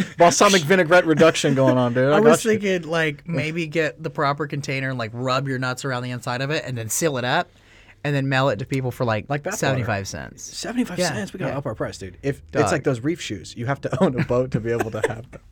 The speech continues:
Speaker 2: Yeah, exclusivity's where it's at.
Speaker 1: Only, you can only taste my ball sweat if you own a boat. <laughs>
Speaker 2: So, first off, today I was working on a project outdoors,
Speaker 1: Uh-huh.
Speaker 2: and my ball sweat would have been valuable.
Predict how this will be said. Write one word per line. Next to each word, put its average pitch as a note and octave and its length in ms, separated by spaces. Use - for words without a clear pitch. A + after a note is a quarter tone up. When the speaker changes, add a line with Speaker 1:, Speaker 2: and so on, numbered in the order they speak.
Speaker 2:
Yeah, A3 180
exclusivity's F#3 680
where C3+ 120
it's A#2+ 120
at. C#3 80
Speaker 1:
Only, G#3 240
you D#3 140
can D#3 180
only E3+ 220
taste D#3+ 220
my E3 100
ball C#3+ 180
sweat C3 300
if A#2+ 120
you B2+ 120
own A#2 120
a B2 60
boat. B2+ 520
<laughs> - 60
Speaker 2:
So, C#3 400
first G#3+ 280
off, C3+ 300
today D#3 420
I C3+ 60
was C3+ 140
working C3+ 240
on B2 100
a A#2+ 40
project B2 420
outdoors, A#2 640
Speaker 1:
Uh-huh. G#2 340
Speaker 2:
and C#3 120
my B2 100
ball B2+ 260
sweat A#2+ 360
would B2 160
have A#2+ 120
been A2+ 220
valuable. G2 580